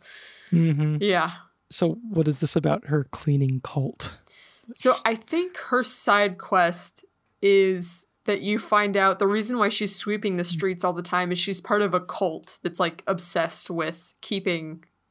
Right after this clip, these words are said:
Speaker 2: the town clean. But that's all I know. I don't know anything more than that, which I thought was, like, really funny and, like, <laughs>
Speaker 1: Mm-hmm.
Speaker 2: sort of explains, like, what she's doing and probably explains the weird, um,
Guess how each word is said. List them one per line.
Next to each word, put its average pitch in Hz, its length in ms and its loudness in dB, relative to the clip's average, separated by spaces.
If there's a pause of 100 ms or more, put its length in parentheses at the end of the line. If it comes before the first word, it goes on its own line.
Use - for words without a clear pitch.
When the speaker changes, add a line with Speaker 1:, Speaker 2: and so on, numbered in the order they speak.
(160)
Speaker 2:
the 185 140 0
town 185 380 0
clean. 294 480 -6 (460)
But 185 120 -4
that's 196 160 2
all 175 100 4
I 160 80 2
know. 156 240 0
I 156 80 2
don't 156 180 -2
know 160 140 -2
anything 170 300 -4
more 165 160 -4
than 165 120 -8
that, 170 200 -4
which 202 120 0
I 233 60 2
thought 262 220 2
was, 208 100 0
like, 208 160 2
really 190 220 2
funny 190 600 0
and, 196 120 0
like, 196 120 2
<laughs> - 340 -6
Speaker 1:
Mm-hmm. 151 340 4 (100)
Speaker 2:
sort 220 220 2
of 185 80 0
explains, 185 680 -2
like, 180 140 -2
what 185 140 -2
she's 180 220 -4
doing 175 440 -2 (400)
and 190 320 -2
probably 202 480 0
explains 190 500 -4
the 190 120 0
weird, 170 520 -4 (180)
um, 160 520 0